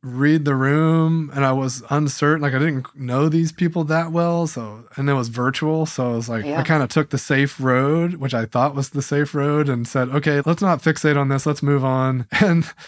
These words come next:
Speaker 1: it turns out those folks were pretty upset by it and wanted to spend more time on it. It'd been a lot more powerful if I would have said, you know, "How's this sitting with everyone?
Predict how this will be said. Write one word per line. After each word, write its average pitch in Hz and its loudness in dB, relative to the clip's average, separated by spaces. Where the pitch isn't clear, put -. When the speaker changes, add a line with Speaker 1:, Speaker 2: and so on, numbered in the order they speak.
Speaker 1:
it 165 2
turns 202 4
out 180 2
those 170 2
folks 170 0
were 147 0
pretty 151 2
upset 151 0
by 180 4
it 180 -4
and 131 -4
wanted 135 0
to 143 -2
spend 151 2
more 143 2
time 156 2
on 185 4
it. 147 2
It'd 143 2
been 160 2
a 170 2
lot 160 4
more 151 2
powerful 135 0
if 131 -8
I 127 0
would 123 -2
have 113 -8
said, 123 -2
you 151 2
know, 127 0
"How's 180 0
this 180 -4
sitting 175 -2
with 113 -6
everyone? 104 -12